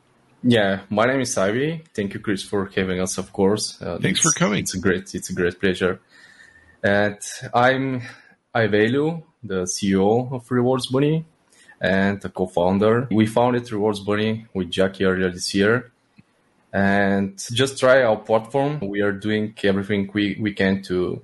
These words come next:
Speaker 1: to give you guys the, the best experience out there. And the big difference, uh, between the, the usual cashback platforms and us is that you can actually invest into crypto if,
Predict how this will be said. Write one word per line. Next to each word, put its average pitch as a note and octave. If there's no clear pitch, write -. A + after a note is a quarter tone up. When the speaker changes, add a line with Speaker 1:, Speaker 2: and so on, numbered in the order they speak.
Speaker 1:
to -
give G2
you G2
guys F#2+
the, F#2+
the F#2+
best F#2+
experience G#2
out G#2
there. A#2
And F#2+
the A2+
big G2+
difference, G#2+
uh, F#2+
between F#2+
the, F2+
the F#2+
usual G2+
cashback G#2
platforms G#2
and F2
us A#2
is F#2+
that F2
you F#2
can F#2
actually F#2+
invest F#2+
into F#2
crypto G2
if, F#2